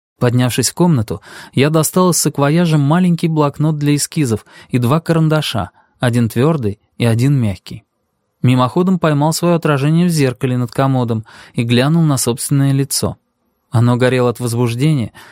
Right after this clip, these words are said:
сияло довольством, чувства явно брали верх над рассудком, и я лишь пожал плечами. События подхватили меня и понесли по течению, и уж если я ничего не могу с собой поделать,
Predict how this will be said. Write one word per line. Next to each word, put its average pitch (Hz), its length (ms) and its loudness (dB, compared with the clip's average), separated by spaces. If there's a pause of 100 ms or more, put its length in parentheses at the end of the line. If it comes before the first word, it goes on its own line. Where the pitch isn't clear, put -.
сияло 143 460 2
довольством, 127 680 -2 (380)
чувства 143 340 0
явно 147 480 2
брали 147 300 0
верх 139 280 -4
над 147 180 -2
рассудком, 143 640 -2 (380)
и 123 80 2
я 123 240 2
лишь 185 260 -2
пожал 147 320 0
плечами. 123 600 -4 (240)
События 123 480 0
подхватили 123 520 -2
меня 160 300 2
и 147 40 -2
понесли 143 440 -2
по - 100 -4
течению, 139 600 -2 (320)
и - 40 -2
уж 123 200 0
если 127 280 0
я 127 140 0
ничего 123 380 0
не 120 100 0
могу 127 280 -2
с - 60 0
собой 123 340 0
поделать, 131 500 0